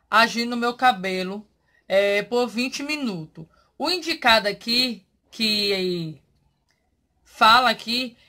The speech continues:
é que você deve deixar de dez a vinte minutos. Não deixar ultrapassar os vinte minutos. Porque às vezes, né, temos a mania, eu falo porque eu faço isso,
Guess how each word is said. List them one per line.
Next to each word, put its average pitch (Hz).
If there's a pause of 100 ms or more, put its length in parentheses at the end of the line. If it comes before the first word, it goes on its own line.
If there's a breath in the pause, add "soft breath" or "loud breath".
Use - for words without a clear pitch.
é 220
que -
você 269
deve 226
deixar 220
de 208
dez 185 (100)
a 254
vinte 208
minutos. 202 (280 soft breath)
Não 269
deixar 269
ultrapassar 254
os 233
vinte 214
minutos. 208 (540 soft breath)
Porque 240
às 277
vezes, 240
né, 233 (100)
temos 233
a 240
mania, 208
eu 214
falo 202
porque -
eu 269
faço 185
isso, 185